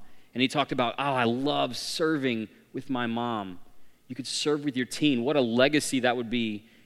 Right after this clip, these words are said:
in your house, that you're a family that serves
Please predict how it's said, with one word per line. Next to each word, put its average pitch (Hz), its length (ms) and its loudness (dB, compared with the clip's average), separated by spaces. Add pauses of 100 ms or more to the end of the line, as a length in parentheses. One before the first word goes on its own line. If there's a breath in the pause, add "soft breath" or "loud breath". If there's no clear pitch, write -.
(120)
in 123 120 2
your 117 140 2
house, - 600 -2 (520 soft breath)
that 113 80 -2
you're 127 140 4
a 117 40 -2
family 123 460 -2
that 110 160 -2
serves 120 640 -2